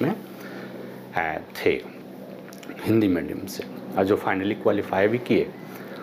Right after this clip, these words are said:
और उनका marks भी हिंदी medium के सारे optional से ज़्यादा है। तो ये जो series मैं आपको, आपके साथ लेकर आ रहा हूँ YouTube channel पर, ए, कृष्णा यस के YouTube channel पर,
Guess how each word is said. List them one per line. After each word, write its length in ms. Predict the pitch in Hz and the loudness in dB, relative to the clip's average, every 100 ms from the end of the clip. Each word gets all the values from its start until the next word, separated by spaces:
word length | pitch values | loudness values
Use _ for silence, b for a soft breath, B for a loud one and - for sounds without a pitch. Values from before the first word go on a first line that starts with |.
| B B 107 | B B 4
और 260 | 110 117 120 - - | 6 6 4 0 0
उनका 280 | 127 131 117 | 2 4 4
marks 400 | 95 123 - - | 4 2 2 4
भी 280 | 131 131 131 - - - - - | 6 8 4 -4 -10 -10 -12 -2
हिंदी 280 | - 147 170 | 6 8 10
medium 320 | 147 127 131 | 8 8 4
के 140 | 120 123 | 2 0
सारे 300 | - 95 110 | 2 4 4
optional 400 | 92 - - 92 | 4 2 -2 -2
से 180 | - 120 | 2 2
ज़्यादा 300 | - 71 - | 4 0 -2
है। 160 | - - - - - - B B B B B - | -6 -8 -12 -14 -12 -12 B B B B B 2
तो 260 | 151 175 - 104 | 6 8 6 2
ये 140 | 101 147 | 6 6
जो 320 | 165 165 170 131 | 8 8 6 2
series 380 | - 104 113 113 | 4 4 4 2
मैं 220 | 104 98 | 2 2
आपको, 500 | 90 87 - 101 101 | 0 0 4 8 8
आपके 320 | - 90 - | 6 2 2
साथ 280 | 87 92 90 | 2 0 0
लेकर 300 | 82 80 98 | -2 0 2
आ 180 | 82 80 | 2 2
रहा 200 | 80 85 82 | 0 -2 -2
हूँ 200 | - - - - | -4 -4 -8 -2
YouTube 320 | 90 - - | 0 0 0
channel 320 | - 80 80 - | 2 2 2 -2
पर, 180 | 80 - - - - 87 | -4 -6 -8 -10 0 6
ए, 100 | 82 | 6
कृष्णा 380 | - 87 - 87 | 4 0 2 4
यस 220 | 85 - | 4 2
के 100 | 85 | 0
YouTube 280 | 78 73 - | 0 -2 0
channel 280 | 76 82 85 | 0 0 -2
पर, 200 | - | -2